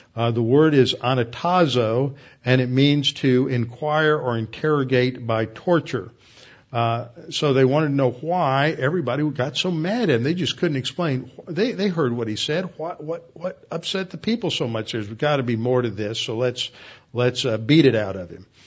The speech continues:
And so they began to bind him with leather thongs. And Paul says to the centurion next to him, this is when he plays the Roman citizenship card, and he says, "Is it lawful for you to scourge a man who is a Roman and uncondemned?"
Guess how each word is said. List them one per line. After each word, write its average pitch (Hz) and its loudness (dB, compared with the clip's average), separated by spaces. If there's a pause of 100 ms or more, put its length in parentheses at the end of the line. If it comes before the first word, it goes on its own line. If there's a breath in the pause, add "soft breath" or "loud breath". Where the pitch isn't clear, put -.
(340 loud breath)
And 135 4
so 147 2
they 131 6
began 135 2
to 127 4
bind 131 0
him 185 2
with 131 2
leather 143 4
thongs. 135 -2 (560 loud breath)
And 135 4
Paul 180 2
says 170 2
to 151 -2
the 127 2
centurion 143 0
next 139 -2
to 135 0
him, 123 0
this 160 0
is 151 -6
when 156 -2
he 139 0
plays 139 0
the 131 -2
Roman 131 0
citizenship 123 -2
card, 113 -4 (260 loud breath)
and 123 0
he 131 2
says, 135 4
"Is 135 0
it 120 0
lawful 175 -2
for - -2
you 147 2
to 123 0
scourge 131 2 (300 loud breath)
a 123 0
man 151 2
who 143 4
is 113 2
a 120 0
Roman 139 0
and 131 -4
uncondemned?" 131 0